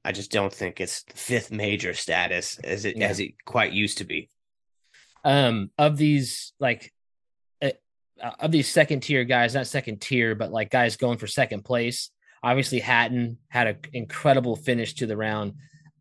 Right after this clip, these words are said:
Speaker 2: But of those names in that top ten there, who are you pulling for at the end of the tournament? Other than Scheffler.
Speaker 1: This, I, I, I, dude, I like, I like Minwoo, um,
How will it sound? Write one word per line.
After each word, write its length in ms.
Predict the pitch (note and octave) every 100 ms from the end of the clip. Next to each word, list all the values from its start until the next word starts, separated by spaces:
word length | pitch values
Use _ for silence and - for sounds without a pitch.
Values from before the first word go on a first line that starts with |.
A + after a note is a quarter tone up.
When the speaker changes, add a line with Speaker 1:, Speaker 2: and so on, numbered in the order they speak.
| -
Speaker 2:
But 300 | - A#2+ A2+ - - - -
of 160 | D#3+
those 240 | D#3+ C#3+ B2
names 420 | C3 C3+ B2+ A#2
in 60 |
that 180 | A#2+ G#2
top 300 | - C3 -
ten 240 | - B2+ B2+
there, 180 | G#2
who 200 | G2 C3 C3
are 20 |
you 140 | A#2+
pulling 340 | A2 A#2+ A#2+ G#2+
for 220 | A2 G2+
at 100 | F#2+
the 100 | G#2
end 80 | G#2
of 40 |
the 80 | F#2+
tournament? 360 | G2 G2 E2 - _ _ _ _ _ _ _ _ _ _ _ _ _ -
Other 220 | D#3 D3+
than 140 | C3
Scheffler. 300 | A#2+ B2 C3+
Speaker 1:
This, 120 | D3+ A2 _ _ _ _ _ _ _ _ _ _ _ _
I, 200 | C#3 C#3 -
I, 220 | C3 D3 D#3+
I, 240 | D3+ E3+
dude, 280 | D#3 D#3 D3
I 200 | - C#3
like, 400 | D3 D3 D3 - -
I 80 |
like 200 | D3 D#3
Minwoo, 720 | C#3+ C#3 C3 B2+ B2 C3+ D3 - -
um, 580 | A#2 A2 G#2+ G#2+ G#2